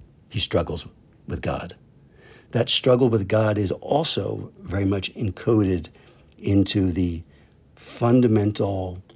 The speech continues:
naming of the entire people, Israel, people of Israel. So that, again, struggle becomes contention, becomes a, a central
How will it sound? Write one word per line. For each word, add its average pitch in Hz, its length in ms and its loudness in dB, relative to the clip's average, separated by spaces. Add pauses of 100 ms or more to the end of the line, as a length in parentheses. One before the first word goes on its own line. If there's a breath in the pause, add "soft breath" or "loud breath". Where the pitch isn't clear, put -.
(320)
naming 107 760 4
of 101 160 -6
the 101 80 0
entire 95 440 -2
people, - 420 -4 (460)
Israel, - 440 -12
people 85 260 -10
of 92 100 -6
Israel. 87 340 -6 (420 loud breath)
So 117 160 -2
that, 107 220 2
again, 107 340 2
struggle 104 440 0
becomes 92 760 -2
contention, 98 800 0 (580 soft breath)
becomes 101 840 -2
a, - 340 -6
a - 120 -2
central 101 840 -2